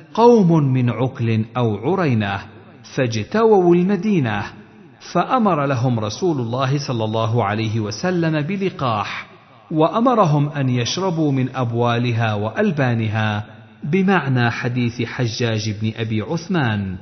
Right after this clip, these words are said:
قال: "وسمرت أعينهم، وألقوا في الحرة، يستسقون فلا يسقون". وحدثنا محمد بن المثنى، حدثنا معاذ بن معاذ،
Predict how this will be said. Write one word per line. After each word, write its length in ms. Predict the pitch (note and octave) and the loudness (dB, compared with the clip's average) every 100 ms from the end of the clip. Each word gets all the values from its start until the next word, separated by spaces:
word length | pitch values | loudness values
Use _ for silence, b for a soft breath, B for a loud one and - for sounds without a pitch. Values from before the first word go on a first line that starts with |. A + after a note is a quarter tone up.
| - - - - | -14 -20 -20 -8
قال: 500 | - C#3 C3 B2 A#2+ - - - | 0 2 4 4 0 -4 -16 -6
"وسمرت 760 | E3+ F3 F3 C4+ G#3+ D3 B2 - | 2 2 2 2 4 2 0 -2
أعينهم، 840 | A#2 G#2 G#2+ E3+ A3+ F#3 A3 G#3 G#3 - - F#3+ | -2 0 0 0 0 2 2 2 0 -6 -12 -2
وألقوا 680 | F3+ F3 B3 G3 - C#3+ | 0 2 2 0 0 -2
في 180 | A#2+ - | -2 -2
الحرة، 720 | B2+ A#2+ C#3+ A#2 A2+ A#2 A2 - B B | -4 -2 -4 -2 0 -2 -2 -10 B B
يستسقون 1000 | E3+ D#3+ - - C3+ - - C3 A#2+ A2+ | 0 0 -2 -6 -6 -6 -4 0 0 0
فلا 400 | A2 A#2+ A2+ G#2+ | -2 -4 -4 -2
يسقون". 840 | G#2 F3 F3 - C3+ G#2 G2 F#2 D2+ - - - _ _ F2+ _ _ _ _ _ _ _ _ _ _ _ _ A#3 | -4 -4 -6 -4 -2 -2 -6 -8 -10 -14 -20 -20 _ _ _ _ _ _ _ _ _ _ _ _ _ _ _ 0
وحدثنا 960 | G#3 - G3+ E3 G#3+ - F3+ E3 D3+ | 0 2 -2 0 -2 0 2 2 2
محمد 600 | C3 A#2+ - F#3+ D3+ C#3 | 0 -2 0 0 2 0
بن 200 | C#3 B2 | -2 0
المثنى، 840 | B2+ A#2 A2+ A2+ F#3+ E3+ E3 D#3+ D#3+ - - - | 0 2 0 -2 0 0 0 0 -4 -10 -20 -14
حدثنا 880 | - F#3+ D3+ D#3 E3+ F3 D3+ C#3+ C#3 | -4 -4 -2 -4 -2 0 0 0 0
معاذ 580 | B2+ A2+ B2 A#2 A2+ | -2 0 0 0 -2
بن 180 | G#2+ A#2 | -2 -2
معاذ، 500 | D#3 F3 C3 A2 G#2 | -2 -2 0 -2 -2